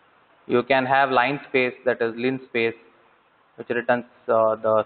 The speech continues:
spaced values within a given interval. You can reshape the array that is already created. You can,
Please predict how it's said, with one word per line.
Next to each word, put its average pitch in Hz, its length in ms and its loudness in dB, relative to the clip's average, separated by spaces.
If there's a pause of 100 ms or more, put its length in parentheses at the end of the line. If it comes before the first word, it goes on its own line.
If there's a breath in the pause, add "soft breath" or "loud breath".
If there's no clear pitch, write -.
(100)
spaced 131 340 2
values 113 480 0
within 110 260 -2
a 113 80 0
given 113 340 0
interval. 104 420 -6 (2250)
You 135 240 6
can 151 160 4
reshape 165 580 2
the 151 160 6
array 135 160 2
that 127 220 2
is 127 80 2
already 120 420 2
created. 104 560 -4
You 107 260 -6
can, 113 320 0